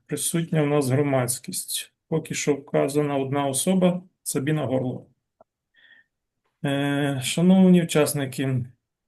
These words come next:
сьогодні присутній організатор громадських слухань, це Управління екології і природних ресурсів Волинської обласної державної адміністрації. Мене звати Козлюк Руслан Володимирович, начальник відділу оцінки впливу на довкілля та стратегічної екологічної оцінки.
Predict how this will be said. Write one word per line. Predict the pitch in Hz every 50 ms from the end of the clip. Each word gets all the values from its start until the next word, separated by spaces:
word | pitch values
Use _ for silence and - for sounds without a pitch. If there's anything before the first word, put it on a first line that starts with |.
| _ _
сьогодні | - - - - 185 175 156 165 160 143 131 139 135 135
присутній | 135 131 160 156 - - 156 147 135 135 135
організатор | 131 139 151 165 160 180 202 202 202 160
громадських | 147 156 160 165 170 170 - - 165 -
слухань, | - - 135 - - 135 123
це | 123 - 156
Управління | 151 156 185 160 160 165 165 156 147 147
екології | 139 - 147 151 151 135 131 135
і |
природних | 131 - 139 131 143 139 131 131 131 -
ресурсів | 131 127 - - 233 233 - - 214 190
Волинської | 175 175 175 170 165 - - 160
обласної | 147 147 147 147 - 156 147 135
державної | 143 143 135 139 139 135 131 131 131
адміністрації. | 127 123 131 131 127 - - 135 127 123 123 123 - 185 196 208 196 - - _ _ _ _ _ _ _ _ _ -
Мене | 147 160 175 170
звати | 156 160 165 165 160 156 - 147
Козлюк | 135 - 151 143 139 151 143 139
Руслан | 151 139 131 - 139 135 131
Володимирович, | 131 131 135 143 156 202 214 220 220 220 226 220 - - -
начальник | - 143 135 - 156 147 147 143 139 139 -
відділу | 151 147 135 127 143 135 135
оцінки | 135 135 131 - 143 135 127 127 131
впливу | 127 127 - 139 139 131 131 131
на | 131 131
довкілля | 127 131 131 131 - 214 220 220 208
та | - - 147
стратегічної | 143 - - 143 135 - - 156 170 175 - 151 135 131
екологічної | - 135 135 143 139 - - 147 135 135
оцінки. | 127 - - 185 185 - - -